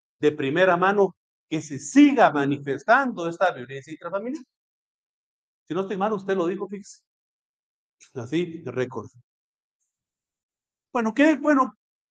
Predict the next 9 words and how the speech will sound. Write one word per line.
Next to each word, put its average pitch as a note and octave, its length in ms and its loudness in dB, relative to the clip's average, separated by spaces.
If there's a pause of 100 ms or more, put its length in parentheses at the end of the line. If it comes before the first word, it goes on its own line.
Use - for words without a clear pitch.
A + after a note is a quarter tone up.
(880)
qué D4+ 180 2
medios D#4 600 4
o G3 100 0
qué C4 100 0
establece B3 520 0
el A#3 100 -2
Estado A#3 480 0 (340)
para E3+ 360 6
evitar E3 680 0